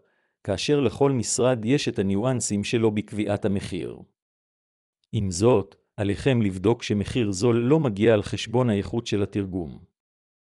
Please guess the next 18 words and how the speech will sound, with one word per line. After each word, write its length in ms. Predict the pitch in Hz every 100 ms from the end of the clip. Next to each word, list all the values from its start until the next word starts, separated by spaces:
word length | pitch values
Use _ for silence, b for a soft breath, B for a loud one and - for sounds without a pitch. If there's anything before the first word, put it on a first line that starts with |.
| _ _ -
זכרו 380 | 98 92 123 185
שהמטרה 580 | 117 92 92 98 117
של 200 | 127 101
התרגום 540 | 98 101 95 110 127 127
היא 140 | 120
לאפשר 360 | 101 95 - 143
לכם 320 | 120 131 113
להשתמש 540 | 107 - 104 120 131
במסמך 540 | 104 101 101 123 123 123
המתורגם, 720 | 117 - 107 98 95 78 57 _ _ _ _
ותרגום 560 | 92 92 98 101 147 147
לא 180 | 135 127
איכותי 440 | 107 104 - 139
לא 160 | 127 139
שווה 340 | - 95 101
את 120 | 92
המחיר. 520 | 95 95 - 82 60 57 _ _ _ _ _ _ _ _ _ _
לסיכום, 640 | 104 - 101 - 82 73